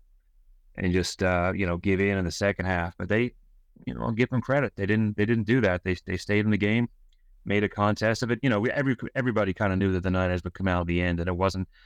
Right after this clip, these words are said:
it wasn't like the, uh, the win was in, in much doubt. But, um, but man, uh, that, that just seeing what they have on both sides of the field. I mean, even when,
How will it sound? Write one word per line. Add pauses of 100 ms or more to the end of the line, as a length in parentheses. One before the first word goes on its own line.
(380)
it
wasn't
like
the,
uh, (440)
the
win
was
in,
in
much
doubt.
But, (600)
um, (220)
but (100)
man,
uh,
that,
that (280)
just
seeing
what
they
have
on
both
sides
of
the
field.
I
mean,
even
when,